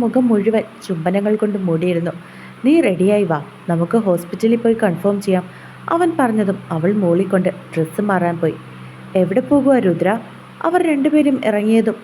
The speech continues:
ശാരദ ചോദിച്ചു. "അത് വന്നിട്ട് പറയാം അമ്മ," അവൻ ശാരദയോട് പറഞ്ഞിട്ട് ദച്ചുവിനെ കൂട്ടി ഇറങ്ങി. ശാരദ ദച്ചുവിനെ നോക്കിയതും ദച്ചു ലച്ചുവിന് മെസ്സേജ് ചെയ്യാമെന്ന് കാണിച്ചുകൊണ്ട്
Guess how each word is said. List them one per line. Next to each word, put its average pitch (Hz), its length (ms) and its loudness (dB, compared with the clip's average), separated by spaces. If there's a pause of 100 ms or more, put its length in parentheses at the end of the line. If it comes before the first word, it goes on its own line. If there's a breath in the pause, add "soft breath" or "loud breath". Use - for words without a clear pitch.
(160)
ശാരദ 175 380 0
ചോദിച്ചു. 170 480 -2 (240)
"അത് 190 280 0 (340)
വന്നിട്ട് 185 480 0
പറയാം 208 300 0
അമ്മ," 180 180 0 (420 loud breath)
അവൻ 330 240 0
ശാരദയോട് 247 680 2
പറഞ്ഞിട്ട് 190 380 0 (220)
ദച്ചുവിനെ 196 460 0
കൂട്ടി 190 280 0
ഇറങ്ങി. 160 300 -2 (480 loud breath)
ശാരദ 311 340 0 (140)
ദച്ചുവിനെ 240 440 2
നോക്കിയതും 196 460 -2 (180)
ദച്ചു 165 340 0 (240)
ലച്ചുവിന് 226 540 0
മെസ്സേജ് 202 440 -2
ചെയ്യാമെന്ന് 185 560 0
കാണിച്ചുകൊണ്ട് 170 600 -2